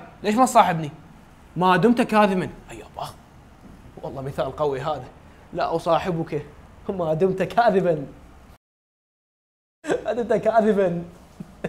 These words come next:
<laughs> زين. ثانيًا، لما أنا أجي أعرب، أول شغلة أباوع على اليمن، أباوع على الضمير المتصل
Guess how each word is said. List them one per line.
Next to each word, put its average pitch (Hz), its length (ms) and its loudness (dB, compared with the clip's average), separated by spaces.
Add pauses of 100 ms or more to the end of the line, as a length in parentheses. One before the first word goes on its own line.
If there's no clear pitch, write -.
(600)
<laughs> - 1300 -10
زين. 175 280 0 (1000)
ثانيًا، 202 360 6 (960)
لما 208 200 2
أنا 269 300 2
أجي 233 180 4
أعرب، 131 200 2 (4000)
أول 277 480 8
شغلة 226 460 2
أباوع 214 580 8
على 240 240 8
اليمن، 180 440 4
أباوع 190 480 6
على 196 420 0
الضمير 185 680 2
المتصل 190 580 0